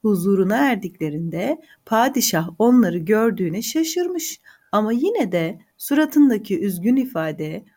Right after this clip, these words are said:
bu şaşkınlığı hemen bastırıvermiş. Çocuklardan biri padişaha neden üzgün olduğunu sormuş. Padişah da ona, "Ah, ah,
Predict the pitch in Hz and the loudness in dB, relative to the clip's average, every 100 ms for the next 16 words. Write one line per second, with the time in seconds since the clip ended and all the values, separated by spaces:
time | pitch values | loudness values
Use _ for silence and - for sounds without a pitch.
0 | _ - 294 349 339 320 - 208 196 214 | _ -4 -2 0 0 -4 -4 -2 -2 -4
1 | 269 359 294 330 381 381 - 262 233 220 | -2 0 2 2 0 -2 -4 -4 -2 -4
2 | 214 220 220 - - _ - - - - | -4 -6 -10 -14 -18 _ -20 -20 -14 -8
3 | 170 185 190 185 185 185 190 254 277 - | -8 -6 -4 -4 -2 -4 -4 -4 -4 -4
4 | 185 170 170 - 175 196 214 220 302 381 | -6 -6 -8 -6 -4 -4 -4 0 0 0
5 | 339 233 208 190 185 185 185 - - - | 0 0 2 -2 -4 -6 -8 -8 -6 -6
6 | 202 202 - _ - - _ 156 160 170 | -8 -12 -14 _ -20 -20 _ -4 -2 -4
7 | 185 214 214 196 170 175 196 202 _ _ | -6 -6 -6 -6 -4 -2 -4 -8 _ _
8 | - 277 302 277 247 233 233 - 349 311 | -2 2 4 4 4 2 0 -2 -2 -2